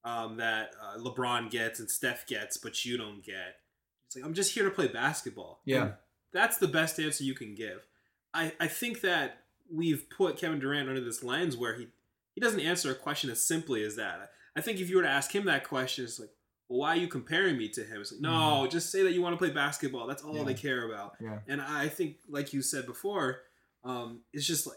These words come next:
Speaker 1: he's a robot. He doesn't, Kawhi does not get drawn into that,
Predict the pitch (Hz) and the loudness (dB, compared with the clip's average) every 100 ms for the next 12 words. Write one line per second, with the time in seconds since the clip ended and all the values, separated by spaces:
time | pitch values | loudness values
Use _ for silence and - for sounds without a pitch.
0 | - - 170 143 123 139 208 107 98 143 | -12 -4 -2 0 0 0 0 -2 -6 -4
1 | 139 151 156 156 139 - _ - 151 160 | 0 0 2 0 -2 -6 _ -8 -4 -2
2 | 170 143 123 131 135 127 - _ _ _ | 0 0 -2 -4 -6 -8 -10 _ _ _
3 | _ 139 127 117 127 131 120 117 113 110 | _ -8 -6 -2 0 0 0 -4 -6 -4
4 | 104 95 | -4 -6